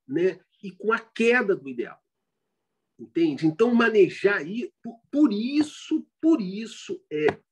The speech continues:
eu, por isso que eu acho sempre muito arriscado, como estratégia, como forma de você manejar a transferência, você ficar recrudescendo demais essa transferência, entendeu? Né?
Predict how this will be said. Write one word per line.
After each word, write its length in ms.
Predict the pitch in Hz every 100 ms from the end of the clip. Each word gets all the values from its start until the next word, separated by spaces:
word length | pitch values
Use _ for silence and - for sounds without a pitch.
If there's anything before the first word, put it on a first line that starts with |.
| _
eu, 420 | - 170 285 - -
por 100 | 180
isso 140 | 196
que 80 | 190
eu 80 | 165
acho 180 | 160 -
sempre 300 | - 208 175
muito 240 | 208 269
arriscado, 840 | 170 165 - - 165 175 147 131 - _ - _ -
como 180 | 175 180
estratégia, 1000 | - - 175 175 _ 180 180 175 156 -
como 260 | 156 165
forma 460 | - - 196 208 185
de 80 | 165
você 320 | 165 - 170
manejar 760 | 160 170 175 151 127 160 175 180
a 40 |
transferência, 840 | - 156 - 135 135 170 175 - - - -
você 240 | 175 180
ficar 420 | 190 180 175 175 - _
recrudescendo 1160 | - 196 220 - 208 220 190 180 - 190 202 196
demais 720 | 165 196 175 180 196 196 170
essa 240 | 165 - 151
transferência, 920 | 147 156 - 151 131 123 120 - - _ _ _ _ _ _ _ -
entendeu? 640 | 113 117 147 185 208 - _ _ - - _ -
Né? 340 | 135 160 175